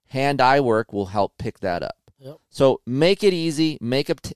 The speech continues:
Speaker 1: make it obtainable for you guys to do it, make it fun, but stick to it. Two days a week, one day on the bike. If you can get two days on the bike, awesome,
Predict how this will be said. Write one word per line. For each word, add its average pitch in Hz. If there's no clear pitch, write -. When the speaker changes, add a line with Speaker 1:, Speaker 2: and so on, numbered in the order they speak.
Speaker 1:
make 143
it 170
obtainable 139
for 107
you 107
guys 107
to 104
do 92
it, 95
make 117
it 151
fun, 120
but 135
stick -
to 139
it. -
Two 180
days 165
a 160
week, 170
one 139
day 147
on 135
the 131
bike. 107
If 90
you 117
can 120
get 135
two 151
days 175
on 170
the 175
bike, 196
awesome, 104